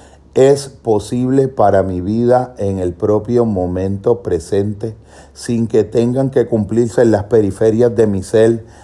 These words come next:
de mi mundo fenoménico, de mi mundo material, de mis interacciones sociales y de mi vida en el camino hacia las metas y los logros, tengan que ser las condiciones necesarias para el estado de la plenitud,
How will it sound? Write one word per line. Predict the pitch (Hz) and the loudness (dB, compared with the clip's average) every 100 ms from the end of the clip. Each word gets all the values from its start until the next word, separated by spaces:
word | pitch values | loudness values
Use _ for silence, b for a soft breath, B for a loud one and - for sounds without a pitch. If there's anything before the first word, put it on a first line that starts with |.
| B | B
de | - 107 | -2 0
mi | 101 | 2
mundo | 98 95 104 113 | 0 0 2 2
fenoménico, | 123 110 101 101 107 113 107 107 87 | 2 0 0 0 0 0 0 0 2
de | 101 | 0
mi | 98 | 0
mundo | 92 92 98 110 | -2 -2 0 2
material, | 113 110 104 104 107 | 2 2 2 2 2
de | 107 98 | 2 -2
mis | 95 | -2
interacciones | 98 92 98 92 90 98 107 | -4 -2 0 0 -2 -4 -4
sociales | - 104 - 107 110 107 B B B - | -2 -4 0 2 2 0 B B B -8
y | 117 | 0
de | 113 107 | 2 2
mi | 104 | 2
vida | 98 107 123 120 123 - | 0 0 2 4 2 0
en | 113 110 107 | -2 0 0
el | 107 101 104 | -2 -2 -4
camino | 101 110 101 110 117 | -2 -2 0 0 0
hacia | - 107 | 2 2
las | 98 | 2
metas | 101 104 117 | 0 -2 0
y | 113 | 0
los | 110 101 | 0 0
logros, | 104 110 110 104 101 b b b b - | 2 2 4 0 -4 b b b b -4
tengan | 117 117 123 | 0 2 0
que | 117 | 0
ser | 113 117 | 2 2
las | 120 113 | 2 0
condiciones | 117 101 95 110 110 | -2 -2 -2 -2 -2
necesarias | 110 107 110 113 110 110 | -2 -2 -2 0 0 0
para | 98 110 104 | -2 0 0
el | 98 | -2
estado | 98 101 104 107 | -2 2 4 4
de | 107 | 2
la | 107 101 | 0 0
plenitud, | 110 104 101 147 | -2 -2 -4 -6